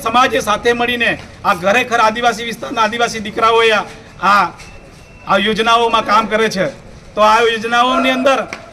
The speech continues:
રોજગારી નથી મળતી ત્યારે અહીંયાના સ્થાનિક લોકો રોજગારી માટે આવું મ-,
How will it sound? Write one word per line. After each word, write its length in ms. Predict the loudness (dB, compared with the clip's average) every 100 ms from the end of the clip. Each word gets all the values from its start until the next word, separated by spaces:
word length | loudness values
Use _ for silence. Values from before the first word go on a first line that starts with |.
| -20 -8
રોજગારી 440 | -4 0 2 2
નથી 260 | 2 0 0
મળતી 300 | 0 0 -2
ત્યારે 220 | 0 0
અહીંયાના 280 | 0 -2 -4
સ્થાનિક 300 | -2 -2 -2
લોકો 240 | -2 -2 0
રોજગારી 400 | 0 0 0 0
માટે 180 | -2 -4 -6 -12 -4
આવું 200 | -2 -2 -4 -10
મ-, 300 | -2 0 0